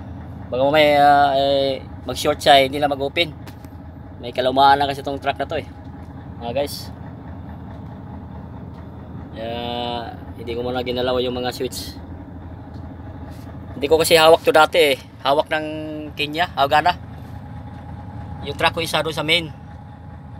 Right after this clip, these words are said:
Kaya, nilipat ako sa ibang project dito sa Rabic,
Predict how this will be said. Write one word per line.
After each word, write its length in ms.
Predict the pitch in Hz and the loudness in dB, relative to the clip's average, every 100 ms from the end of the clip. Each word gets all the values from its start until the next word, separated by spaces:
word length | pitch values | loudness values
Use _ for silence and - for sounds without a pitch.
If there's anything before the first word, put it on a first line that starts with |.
| - - - - - - - 127 | -16 -14 -14 -14 -12 -12 -10 -4
Kaya, 160 | 123 135 135 135 135 139 135 - - - - - - - - - - - - | -2 2 4 4 4 2 0 -6 -10 -10 -10 -10 -12 -12 -12 -12 -12 -12 -8
nilipat 320 | 135 156 156 | -2 0 2
ako 160 | 147 139 | 0 0
sa 160 | 147 | -4
ibang 240 | 135 135 139 | -2 -4 -2
project 320 | 147 131 113 | -2 -2 -8
dito 240 | 135 139 | -10 -4
sa 80 | 139 | 0
Rabic, 240 | 135 127 | 2 0